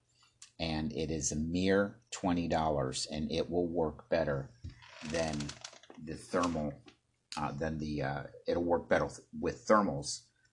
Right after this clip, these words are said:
than the Wraith Prism cooler that comes with the C P U, um, that we discussed earlier. That's on Newegg. So at any time,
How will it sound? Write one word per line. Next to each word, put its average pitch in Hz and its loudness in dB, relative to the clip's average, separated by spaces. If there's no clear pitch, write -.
than 85 0
the 80 -2
Wraith 78 -2
Prism 76 -2
cooler 82 -2
that 65 -8
comes - -6
with - -10
the 76 -8
C 76 -4
P 78 -12
U, 71 -2
um, 73 -4
that - -4
we 82 -8
discussed 78 -2
earlier. 76 -6
That's - 0
on 80 2
Newegg. 92 6
So 87 6
at 92 4
any 123 6
time, 101 4